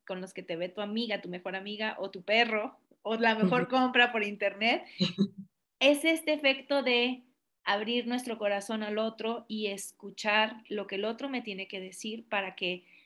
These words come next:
Speaker 1: saque de ese baúl en donde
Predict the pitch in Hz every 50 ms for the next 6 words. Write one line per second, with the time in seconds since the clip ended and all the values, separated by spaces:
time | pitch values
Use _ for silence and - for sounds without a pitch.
0 | _ _ _ _ _ _ _ - - - 262 247 269 262 - 269 247 233 233 220
1 | 214 220 220 - 226 208 202 190 196 196 196 202 202 214 202 - - 196 190 190
2 | 190 185 185 185 185 180 170